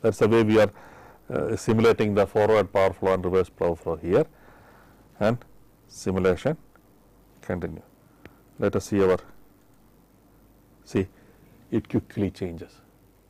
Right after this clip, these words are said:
very fast change with nearly unity power factor. Previously it was reverse power flow, now it is forward power flow. See, quickly it, it changed.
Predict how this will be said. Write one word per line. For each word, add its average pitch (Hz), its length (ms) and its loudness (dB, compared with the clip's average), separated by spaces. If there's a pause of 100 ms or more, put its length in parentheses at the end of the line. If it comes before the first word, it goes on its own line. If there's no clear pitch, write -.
(520)
very 110 160 -2
fast 104 400 -2
change 107 360 -6 (440)
with 104 180 -8
nearly 110 540 0 (560)
unity 104 460 -2
power 92 220 -10
factor. - 400 -16 (500)
Previously 120 340 0
it 107 140 -2
was 110 240 0 (340)
reverse 110 300 2
power 107 240 0
flow, 165 280 -4 (300)
now 104 160 -4
it 104 140 -4
is 147 100 -2
forward 101 460 0
power 87 160 -10
flow. - 200 -20 (920)
See, 95 220 -8 (840)
quickly 107 380 0
it, - 160 -8 (1200)
it - 160 -8
changed. - 420 -14